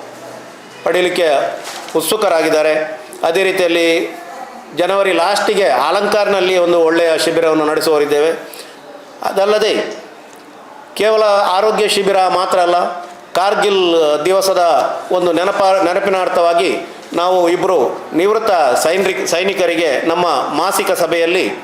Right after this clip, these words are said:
ನಾವು ನಮ್ಮ ಗೌರವವನ್ನು ಅರ್ಪಿಸಿದ್ದೇವೆ, ಸನ್ಮಾನ ಮಾಡಿದ್ದೇವೆ.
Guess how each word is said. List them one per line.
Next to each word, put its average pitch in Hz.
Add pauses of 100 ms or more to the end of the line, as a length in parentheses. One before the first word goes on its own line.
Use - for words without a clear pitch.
(540)
ನಾವು 175 (460)
ನಮ್ಮ 165
ಗೌರವವನ್ನು 175 (200)
ಅರ್ಪಿಸಿದ್ದೇವೆ, 170
ಸನ್ಮಾನ 180
ಮಾಡಿದ್ದೇವೆ. 151